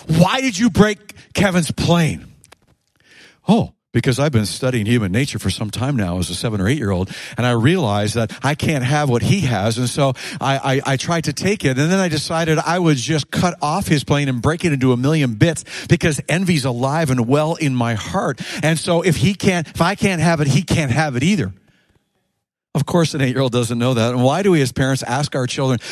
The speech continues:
"Why did you do that?" It's such a ridiculous question. Why do we ask that question?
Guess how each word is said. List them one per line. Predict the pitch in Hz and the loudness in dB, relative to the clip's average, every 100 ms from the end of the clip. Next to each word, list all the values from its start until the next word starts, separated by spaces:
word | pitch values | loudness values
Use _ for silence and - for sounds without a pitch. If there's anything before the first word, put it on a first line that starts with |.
| - | -8
"Why | - 180 320 | 0 2 2
did | 392 370 | 0 0
you | 392 | 2
do | 381 403 427 | 4 2 2
that?" | 349 202 147 | 0 0 0
It's | 156 | 0
such | 208 220 | 0 0
a | |
ridiculous | 196 190 151 202 208 202 165 | 4 4 2 -2 0 0 0
question. | - 139 131 110 | 0 0 0 0
Why | 165 285 | 2 2
do | 320 | 2
we | 269 | 2
ask | 247 240 | 0 -2
that | 170 143 | -4 -2
question? | 120 113 107 101 | -2 -2 -4 -6